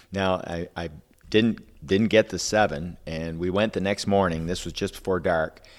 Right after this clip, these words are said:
and Donnell and I went ne-, back the next morning, and we were looking everywhere, and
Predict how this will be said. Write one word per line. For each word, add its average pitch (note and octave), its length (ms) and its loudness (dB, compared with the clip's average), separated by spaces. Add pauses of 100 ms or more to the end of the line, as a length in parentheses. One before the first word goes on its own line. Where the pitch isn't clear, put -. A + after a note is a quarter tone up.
(220)
and D#2+ 120 -8
Donnell G2+ 400 2
and F#2+ 80 0
I G2 140 2
went F#2+ 200 -2
ne-, F#2+ 220 -2
back F#2+ 320 2
the F#2+ 60 -4
next F2+ 220 -4
morning, F#2 280 -2
and E2+ 100 -6
we G2 80 6
were A2 100 8
looking G2+ 360 4
everywhere, F2+ 680 2
and D#2+ 260 -6